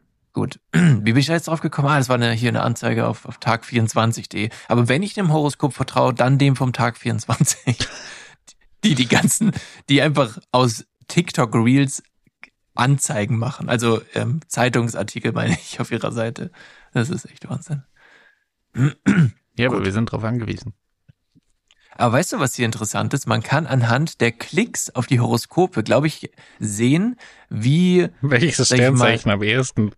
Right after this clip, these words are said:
Speaker 2: an Horoskope
Speaker 1: Genau.
Speaker 2: glaubt?
Speaker 1: Ja, soll ich, soll ich dir, dir das Ranking verraten?
Speaker 2: Mhm. Warte, nein, ich
Speaker 1: Auf
Speaker 2: will
Speaker 1: Platz
Speaker 2: raten.
Speaker 1: eins? Hä?
Speaker 2: Ich will raten.
Speaker 1: Ah ja, stimmt, du bist ja sehr
Speaker 2: Ähm,
Speaker 1: gut im Raten heute.
Speaker 2: ich sage
Speaker 1: Wer ist auf,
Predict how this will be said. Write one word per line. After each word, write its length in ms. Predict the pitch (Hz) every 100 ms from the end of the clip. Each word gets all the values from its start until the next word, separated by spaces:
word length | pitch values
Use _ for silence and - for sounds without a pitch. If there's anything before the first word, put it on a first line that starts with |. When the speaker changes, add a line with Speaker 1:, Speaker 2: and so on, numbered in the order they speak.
| -
Speaker 2:
an 240 | 107 101 98
Horoskope 440 | 101 101 - 120
Speaker 1:
Genau. 180 | 180 190
Speaker 2:
glaubt? 300 | 95 123 _ _ _ _ _
Speaker 1:
Ja, 300 | - 120 143 - -
soll 160 | -
ich, 160 | 139 135
soll 120 | 131
ich 100 | 127
dir, 160 | - 123
dir 100 | 120
das 160 | 113
Ranking 320 | 123 147 165 135
verraten? 540 | 113 113 123 165 - -
Speaker 2:
Mhm. 340 | 98 120 147 _ _ -
Warte, 240 | 120 104
nein, 120 | 98
ich 20 |
Speaker 1:
Auf 60 | -
Speaker 2:
will 60 | 95
Speaker 1:
Platz 100 | 127
Speaker 2:
raten. 100 | 90
Speaker 1:
eins? 380 | 143 196 - - _ _ _ _
Hä? 140 | 139 180 - _ _ _
Speaker 2:
Ich 160 | - -
will 80 |
raten. 360 | 82 85 85 80 - _ - _ _ - - - _
Speaker 1:
Ah 80 | -
ja, 180 | 131 101
stimmt, 200 | - 113
du 60 | 107
bist 120 | -
ja 80 | 92
sehr 140 | 85
Speaker 2:
Ähm, 60 | 85
Speaker 1:
gut 140 | -
im 80 | -
Raten 260 | - - -
heute. 280 | 113 - 135 _
Speaker 2:
ich 180 | 107 -
sage 320 | - 95 98
Speaker 1:
Wer 100 | 135
ist 120 | 175 95
auf, 40 | 98